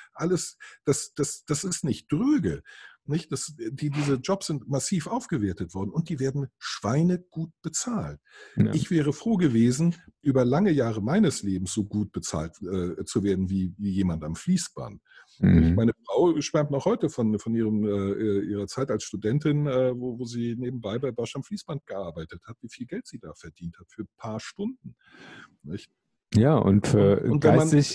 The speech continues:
Speaker 2: nicht
Speaker 1: also,
Speaker 2: besonders
Speaker 1: was die,
Speaker 2: herausfordernde Arbeit, ja.
Speaker 1: was die S P D allerdings, die, die, die Linke auch, die, die sind halt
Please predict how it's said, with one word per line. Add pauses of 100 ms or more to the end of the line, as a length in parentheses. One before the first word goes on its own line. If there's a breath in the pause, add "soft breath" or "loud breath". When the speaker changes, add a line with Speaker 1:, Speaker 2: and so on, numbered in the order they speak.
Speaker 2:
nicht
Speaker 1:
also,
Speaker 2:
besonders
Speaker 1:
was
die,
Speaker 2:
herausfordernde
Arbeit,
ja.
Speaker 1:
was
die
S
P
D
allerdings,
die,
die,
die
Linke
auch,
die,
die
sind
halt